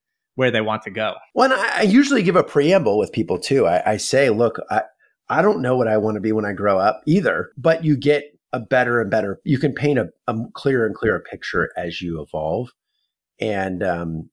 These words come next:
Speaker 2: and so I think for, for me, I, I kinda have a really good sense of exactly where I'm adding value and where I wanna continue to add value going forward. But when you're twenty-five, I certainly didn't know. Like I s-, said earlier, I, I would never have touched a sales job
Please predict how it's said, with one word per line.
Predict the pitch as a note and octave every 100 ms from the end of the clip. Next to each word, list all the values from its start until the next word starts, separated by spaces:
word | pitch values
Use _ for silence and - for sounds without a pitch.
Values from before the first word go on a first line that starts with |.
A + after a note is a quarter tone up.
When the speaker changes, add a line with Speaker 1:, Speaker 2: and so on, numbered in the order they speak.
| -
Speaker 2:
and | G2+
so | G#2+
I |
think | G2 G2 -
for, | G2 F2
for | G2+
me, | A2 C3+ G2
I, | F2+ E2+
I | F2+
kinda | F#2 F#2+
have | F2+
a | F2+
really | F2 E2+
good | E2 -
sense | F#2 -
of | D#2+
exactly | E2+ - E2 - F2 D2+ -
where | F#2+ F2+
I'm | F2 F2+
adding | F2 F#2
value | F2 D3 C#3+ C#3
and | G#2+ G2
where | G2
I | F#2+
wanna | F#2 F#2
continue | F2 - A2+
to |
add | G2 F#2+
value | F#2 G2 F2
going | F2+ E2
forward. | - A2+ G2 F2+ - - -
But | C3+
when | B2+ A#2+
you're | A#2+
twenty-five, | - A#2 F2+ A#2+ A2+ F#2 F2+ -
I | G#2 D3
certainly | - F#2+ F2 E2+
didn't | E2 D#2+ E2
know. | F#2
Like | D3 B2
I | A2
s-, | G#2 -
said | - B2+ A#2
earlier, | C#3+ B2+ F#2+ F2+
I, | F#2 G2 - - - -
I | A#2+
would | C#3 B2
never | B2+ C#3 C#3
have | B2
touched | - C#3+ - -
a | A2+
sales | - G#2 F#2+ -
job | G2 F2+ F2